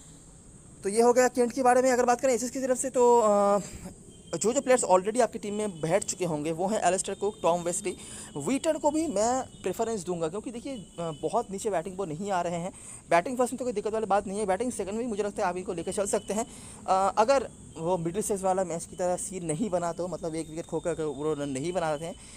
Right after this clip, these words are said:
तो ही मुझे लगता है विटर को बैटिंग नहीं मिलेगा, नहीं तो विटर को बैटिंग मिलना चाहिए। बुटलमैन टैलेंट बहुत है, लेकिन जिस तरह से वेस्ट कर रहे हैं, मुझे नहीं पता कि जब सीनियर प्लेयर सारे वापस आएंगे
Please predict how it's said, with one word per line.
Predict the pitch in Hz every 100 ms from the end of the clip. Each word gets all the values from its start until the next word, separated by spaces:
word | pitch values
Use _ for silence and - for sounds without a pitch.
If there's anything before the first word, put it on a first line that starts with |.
| - -
तो | 175
ही | 190 240 226 170
मुझे | 180 196
लगता | 185 196
है |
विटर | 170 170
को | 185
बैटिंग | 170 151 175
नहीं | 160
मिलेगा, | 185 175 202
नहीं | 185 185
तो | 190 180 170
विटर | 160 180
को |
बैटिंग | 175 165 170
मिलना | 170 196
चाहिए। | 208 196 - - - -
बुटलमैन | 226 285 311 311
टैलेंट | 247 240 269
बहुत | 226 208 226
है, | 269 269
लेकिन | 190 208 160 151
जिस | 277
तरह | 269 254
से | 254
वेस्ट | 165 262 - 233
कर | 208
रहे | 175
हैं, | 170
मुझे | 175 185 208
नहीं | 190 220
पता | 220
कि | 220 180
जब | 202
सीनियर | - 165 196 208
प्लेयर | 196
सारे | - 175 180
वापस | 156 208 208
आएंगे | 175 147